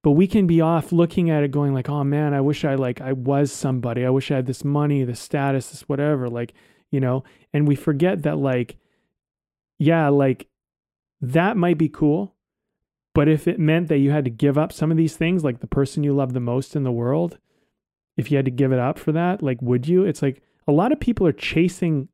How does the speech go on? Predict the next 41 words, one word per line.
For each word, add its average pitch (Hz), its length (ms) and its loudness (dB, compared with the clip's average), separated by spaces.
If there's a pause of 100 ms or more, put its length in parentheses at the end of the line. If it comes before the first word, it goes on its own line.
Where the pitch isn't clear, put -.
the, 131 420 -2
the 135 200 -2
status 156 560 -2
and 139 120 0
the 123 60 -2
money 147 340 2
because 131 340 -2
they 123 140 -2
want 147 360 0
love. 107 360 -8 (360)
Meanwhile, 180 360 4
people 175 320 2
who 143 140 0
have 180 320 0
love 135 420 -2 (720)
are 147 120 2
taking 185 360 2
their 151 140 2
love 147 220 2
for 151 120 -2
granted, 156 420 0
thinking 143 360 0
they 139 120 2
need 147 180 2
to 147 80 0
get 156 160 -2
the 143 80 -4
status 143 460 -2
because 151 320 -2
those 156 160 0
people 170 300 -2
who 147 100 2
are 135 160 0
in 190 240 2
those 175 180 2
positions 135 540 -2
of 120 200 -4 (380)
recognition 143 760 0
are, 131 120 -6 (220)
are 131 200 -2 (460)
s-, - 240 -16